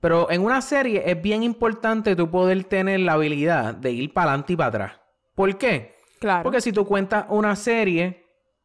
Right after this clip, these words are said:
Speaker 1: si tú cuentas una serie de rabo a cabo, este, pues, nada, como que, no, o sea, puede ser que plo-, eh, eh, algunas cosas que tú quieras mantener secreto para que,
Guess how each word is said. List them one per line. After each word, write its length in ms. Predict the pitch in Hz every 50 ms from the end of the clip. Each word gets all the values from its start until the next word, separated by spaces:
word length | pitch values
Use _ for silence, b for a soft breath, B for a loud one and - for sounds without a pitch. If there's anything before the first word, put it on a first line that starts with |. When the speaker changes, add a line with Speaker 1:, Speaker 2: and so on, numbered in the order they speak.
| _ _ _ _ - - _ -
Speaker 1:
si 160 | - - - 165
tú 140 | 165 170
cuentas 320 | 151 175 180 180 - 196 -
una 240 | 190 196 202 196 190
serie 880 | 185 - 208 208 202 202 202 190 190 190 185 180 175 170 165 160 160 B B B B B B B
de 240 | - 160 143 165 165
rabo 320 | 165 175 180 185 190 202 214
a 80 | 208
cabo, 560 | 208 262 269 254 226 185 175 185 208 202 B B B B B B B _
este, 760 | - 156 151 147 - _ - 170 165 156 151 147 147 143 143
pues, 180 | - 262 370 415 415 -
nada, 340 | 208 220 233 311 392 403 381
como 240 | - 269 247 226 214
que, 1080 | 196 202 196 185 185 180 175 170 170 165 160 156 151 147 147 143 143 131 - - _ _
no, 440 | - 156 160 175 190 196 196 160 175
o 60 | 190
sea, 320 | 185 - 214 196 175 180 185 - - _ - - _ _ _ _ _
puede 220 | - 196 196 208 202
ser 220 | 202 226 226 220
que 280 | - 220 208 202 196 190
plo-, 440 | 190 - - - 180 180 185 - 156
eh, 300 | 156 151 123 151 156 147
eh, 60 | 143
algunas 300 | 143 147 143 147 160 170
cosas 260 | - - 196 - 208 -
que 120 | - 180
tú 100 | 165 170
quieras 220 | 170 175 175 175
mantener 360 | 185 175 175 175 - 165 170 165
secreto 680 | - 185 151 131 - 160 170 185 175 180 175 165 160
para 240 | - 151 135 131 127
que, 140 | 123 131